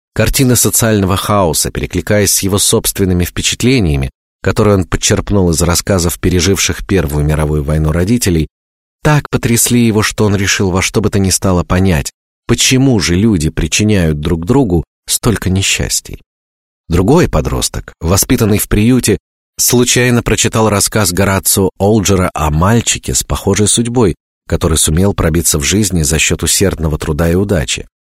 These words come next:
«Если смог он, смогу и я», подумал этот молодой человек. Сейчас он преуспевающий банкир и известный филантроп.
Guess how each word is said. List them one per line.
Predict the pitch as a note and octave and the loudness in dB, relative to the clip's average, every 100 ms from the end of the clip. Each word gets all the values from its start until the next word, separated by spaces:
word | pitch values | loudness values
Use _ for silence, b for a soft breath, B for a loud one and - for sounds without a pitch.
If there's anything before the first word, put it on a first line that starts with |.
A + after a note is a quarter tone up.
| _ _ | _ _
«Если | - F#2+ C3+ - G2+ | -2 0 2 2 0
смог | F2+ G#2 G2+ - - | 0 0 0 -2 -2
он, | C3+ D3 E2+ - _ _ - | 2 2 0 -6 _ _ -4
смогу | - G#2 A2+ A#2 | 0 2 2 2
и | A2+ | 2
я», | G2+ D#2 G#1+ - _ _ _ | 2 -2 -4 -10 _ _ _
подумал | F2 E2 D#2+ C#2+ | -2 0 2 0
этот | C#2 - | -2 -2
молодой | D2 D2 C#2+ | 0 0 0
человек. | - C2+ C2 A#1+ A#1 - _ _ | -2 -2 -2 -4 -8 -14 _ _
Сейчас | - - - A2+ A#2+ F2+ | -4 -2 0 0 0 0
он | D2+ B1 - - | 0 -2 -6 -2
преуспевающий | D2 C2+ - D2 F2+ G2+ - | 0 0 -2 0 2 2 0
банкир | D#2+ D#2+ C#2+ - F#2 F#2+ | 0 -2 -2 -4 -4 -2
и | D#2+ | -4
известный | C2+ C2+ C2 C#2 | -4 -6 -4 -4
филантроп. | C2+ D2 C2+ B1+ - - | -2 -2 -2 -4 -6 -8